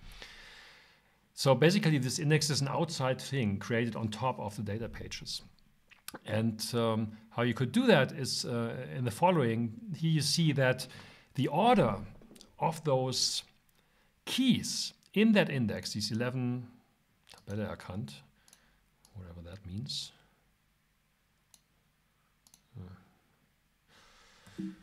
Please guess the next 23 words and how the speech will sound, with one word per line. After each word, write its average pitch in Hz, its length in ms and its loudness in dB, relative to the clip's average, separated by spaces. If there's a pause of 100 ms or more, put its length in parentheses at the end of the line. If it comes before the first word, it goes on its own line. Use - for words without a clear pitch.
(180)
whatever 127 400 -12
that 104 180 -12
means. 113 380 0
Um, 143 580 4
so - 160 -4
basically, 151 460 2
w-, 143 260 -4
what, 143 540 -2 (300)
can 120 200 -16
I 92 40 -10
do 92 180 -12
this? 151 380 -10 (340)
No. 110 240 -10 (1400)
Sorry, 87 220 -10 (200)
this - 120 -20
P - 160 -20
D 95 100 -12
F - 220 -16
<laughs> - 240 -6 (440)
view 98 180 0
is 113 100 0
confusing 107 420 0
me. 98 120 0